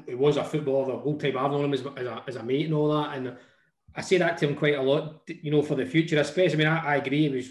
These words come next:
completely shafted by Queen's Park. I, I make no bones about that. And I always say to him, "Do you want to be a manager or do you want to be an assistant manager?" Because, <laughs> because I, I, some, I sometimes feel, and you wouldn't mind me saying this, I sometimes feel he wants, he wants to work with the better players.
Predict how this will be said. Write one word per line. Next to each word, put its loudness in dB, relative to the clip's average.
completely -4
shafted -4
by -2
Queen's -2
Park. -6
I, -14
I -12
make 0
no -2
bones 0
about -2
that. -4
And -2
I 4
always 4
say 4
to 0
him, 0
"Do -4
you 2
want 2
to 6
be 2
a 2
manager 0
or -8
do -2
you 0
want 0
to -6
be -2
an -4
assistant -4
manager?" 0
Because, 0
<laughs> -20
because 2
I, 0
I, -8
some, 2
I -6
sometimes 4
feel, 6
and 2
you 2
wouldn't 2
mind 4
me 6
saying 0
this, 0
I 0
sometimes 2
feel 2
he -4
wants, 0
he -4
wants 0
to -2
work -2
with 0
the 0
better -2
players. -6